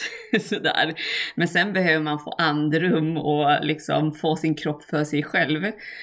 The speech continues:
För att få energi att ge. För jag får ju så mycket energi av mina deltagare. Och de är så härliga och nyfikna och supersköna att umgås med.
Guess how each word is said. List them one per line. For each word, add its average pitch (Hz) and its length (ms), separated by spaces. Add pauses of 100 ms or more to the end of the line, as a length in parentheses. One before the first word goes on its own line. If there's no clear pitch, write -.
(520)
För 139 60
att 131 120
få - 180
energi 160 680
att - 220
ge. - 220
För - 120
jag 180 100
får 208 240
ju 160 60
så 202 300
mycket 160 320
energi 151 480
av 143 440
mina 156 240
deltagare. 147 920
Och 151 160
de 165 180
är 170 60
så - 200 (760)
härliga 160 720
och 156 320
nyfikna 151 1160
och 143 440 (720)
supersköna 151 880
att - 220
umgås 175 420
med. 156 260